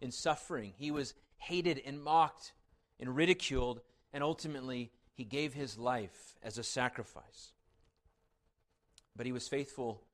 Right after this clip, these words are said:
to the end. Our hero, our forerunner, our covenant head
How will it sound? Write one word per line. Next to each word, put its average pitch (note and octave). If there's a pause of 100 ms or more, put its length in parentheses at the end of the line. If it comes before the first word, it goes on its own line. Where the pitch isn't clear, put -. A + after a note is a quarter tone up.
(280)
to -
the A2+
end. F#2+ (1040)
Our A#2+
hero, E3+
our C#3
forerunner, D#3+
our C3+
covenant D#3+
head C3+